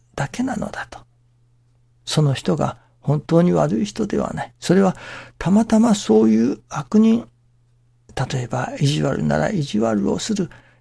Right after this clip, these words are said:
役を仰せつかって、その役をしておられるのだと。その裏には、いわばその役を仰せつかった、いや、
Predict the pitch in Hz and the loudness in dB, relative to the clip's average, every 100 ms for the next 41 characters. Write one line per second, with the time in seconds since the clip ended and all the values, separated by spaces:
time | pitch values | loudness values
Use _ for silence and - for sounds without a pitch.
0 | - 165 160 - 240 247 330 - _ - | -4 -2 -2 -2 0 0 -2 -8 _ -2
1 | 185 208 208 220 - - 208 - - - | 0 0 0 -6 -6 -8 -8 -8 -8 -8
2 | - - 202 240 185 190 - 240 294 - | -4 0 2 2 -2 -4 -4 -4 -4 -6
3 | - 180 330 78 78 - 62 - 180 - | -4 -4 -2 -2 -2 -2 -6 -10 -14 -12
4 | - - _ _ _ _ _ _ _ _ | -12 -14 _ _ _ _ _ _ _ _
5 | _ _ _ _ _ - - - - 196 | _ _ _ _ _ -20 -20 -6 2 4
6 | 233 185 190 226 269 - - - _ _ | 4 0 0 0 -2 -4 -6 -10 _ _
7 | - 143 131 - - _ - 147 139 - | -12 -10 -8 -10 -12 _ -4 0 0 -2
8 | _ - 127 - 147 156 - - - _ | _ -2 -2 -2 0 0 -4 -20 -20 _
9 | 139 160 131 143 - - 165 - - 156 | 0 2 2 -4 -4 -4 -4 -6 -2 -2
10 | - _ _ _ 147 | -2 _ _ _ -6